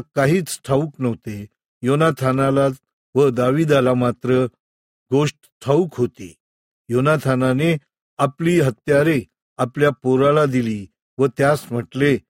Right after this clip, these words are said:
"चल, उचलून घेऊन नगरात जा." पोर गेल्यावर दावीद दक्षिणेकडील एका ठिकाणातून उठून भूमीवर उपडा पडला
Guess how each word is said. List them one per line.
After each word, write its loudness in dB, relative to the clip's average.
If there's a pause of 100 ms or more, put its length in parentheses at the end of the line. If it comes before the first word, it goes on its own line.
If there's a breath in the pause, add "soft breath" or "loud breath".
(280)
"चल, 2 (440)
उचलून -2
घेऊन 0 (320)
नगरात 2 (120)
जा." 0 (380)
पोर 2
गेल्यावर 2 (440)
दावीद 2 (500)
दक्षिणेकडील 0 (160)
एका 0 (120)
ठिकाणातून 0
उठून 0 (400)
भूमीवर 0 (380)
उपडा 0
पडला -2